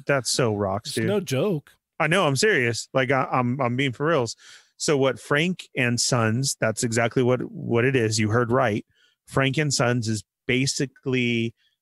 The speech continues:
Speaker 1: it, it was back in the day, um, Wednesdays and Saturdays held at a place. It's huge.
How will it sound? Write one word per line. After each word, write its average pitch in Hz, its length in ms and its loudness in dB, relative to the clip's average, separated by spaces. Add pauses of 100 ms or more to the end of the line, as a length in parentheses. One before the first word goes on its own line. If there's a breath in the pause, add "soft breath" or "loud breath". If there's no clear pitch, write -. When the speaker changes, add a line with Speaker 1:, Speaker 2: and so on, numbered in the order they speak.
(420)
Speaker 1:
it, 143 140 0
it 139 260 0
was 135 280 0
back 127 200 -2
in 131 80 -2
the 123 120 0
day, 117 520 0
um, 110 420 0
Wednesdays 120 560 -2
and 113 120 -8
Saturdays 113 680 -2
held 127 220 -2
at 120 100 0
a 107 60 -2
place. 113 320 -2
It's 110 120 -10
huge. 127 320 -4